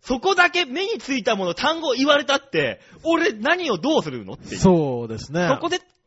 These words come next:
Speaker 1: 「カエルじゃないですか。え、一緒にどっか泳ぎにでも行っちゃいます」とかさ、なんかね、なんか、なんかどうでもいいけど、
Speaker 2: あー、なるほど、
Speaker 1: なんか繋げてくれれば。
Speaker 2: なるほど。「馬王さん大変です。でっかいカエルがついてますよ。取らなきゃ」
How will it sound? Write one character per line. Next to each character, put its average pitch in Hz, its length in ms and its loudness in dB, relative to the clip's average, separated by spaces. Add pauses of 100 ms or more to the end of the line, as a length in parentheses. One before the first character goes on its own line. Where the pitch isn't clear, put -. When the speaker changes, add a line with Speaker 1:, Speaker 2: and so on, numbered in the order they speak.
(100)
Speaker 1:
「カ 302 220 4
エ 359 60 6
ル 359 80 -4
じ 349 60 -2
ゃ 330 60 2
な 269 140 -4
い 208 60 -2
で 185 80 -2
す - 100 -20
か。 190 100 -6
え、 160 680 -6 (240)
一 214 240 -4
緒 294 40 -2
に 294 80 -4
ど 311 120 -4
っ - 40 -8
か 233 100 -2
泳 302 260 -2
ぎ 302 140 -4
に 240 40 -4
で 208 80 -4
も 170 160 -6
行 208 140 -10
っ - 20 -20
ち 320 120 -8
ゃ - 20 -4
い 330 60 -6
ま 339 120 -4
す」 - 100 -14
と 139 60 -6
か 113 80 -10
さ、 - 80 -16
な 220 140 0
ん 240 40 -8
か 165 100 -10
ね、 226 120 0
な 240 80 -4
ん 185 40 -6
か、 143 80 -8 (260)
な 269 180 -4
ん - 20 -8
か 135 60 -2
ど 143 80 6
う 156 60 10
で 156 80 10
も 151 100 6
い - 40 2
い - 20 2
け - 80 2
ど、 208 60 6
Speaker 2:
あ - 20 6
ー、 - 20 6
な - 0 -
る 214 60 6
ほ 214 60 4
ど、 208 80 4
Speaker 1:
な 220 140 6
ん 220 40 8
か 226 40 6
繋 220 100 6
げ 214 80 6
て 339 80 0
く 311 60 -2
れ 330 80 2
れ 349 60 -2
ば。 254 100 2
Speaker 2:
な 147 100 2
る 120 60 -4
ほ - 80 -8
ど。 208 60 6
「馬 247 60 10
王 254 40 6
さ 233 100 0
ん - 20 -6
大 277 180 6
変 294 80 4
で 294 80 2
す。 180 180 -8
で 208 120 4
っ - 40 4
か 320 120 4
い 320 60 2
カ 254 120 -2
エ 254 60 2
ル 269 40 0
が 285 100 4
つ 320 120 -4
い 320 60 -2
て 277 100 0
ま 233 120 -2
す 190 100 -6
よ。 190 60 -2
取 262 180 0
ら 359 80 2
な 320 120 4
き 262 80 -2
ゃ」 180 140 0